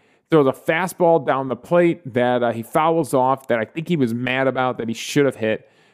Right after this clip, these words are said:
Throws him another fastball high but in the zone that he fouls off. Then he's gonna get him with a slider,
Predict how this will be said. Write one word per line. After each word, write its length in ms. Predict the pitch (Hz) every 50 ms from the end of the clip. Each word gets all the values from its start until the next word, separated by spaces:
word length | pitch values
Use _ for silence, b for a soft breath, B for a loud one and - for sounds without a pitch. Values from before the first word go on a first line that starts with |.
| b _
Throws 180 | - 175 180 165
him 80 | 165 147
another 420 | 139 135 135 147 180 190 208 208
fastball 560 | - - 151 139 143 143 139 - 139 127 127
high 360 | 113 - - - 185 214 240
but 160 | 214 180 151 135
in 100 | 127 123
the 120 | 123 117
zone 300 | 107 107 117 113 117 113
that 80 | 113 113
he 80 | 113
fouls 420 | 110 - - 113 113 113 113 107 110
off. 280 | 113 110 110 110 - b b b b b b b
Then 380 | 113 113 127 185 202 220 226
he's 320 | 220 180 151 151 143 131 -
gonna 220 | 127 160 156 139
get 240 | 113 104 135 151 165
him 140 | 165 165 156
with 140 | 147 139
a 60 | 139 139
slider, 720 | - - - - 104 - 101 110 110 107 - - -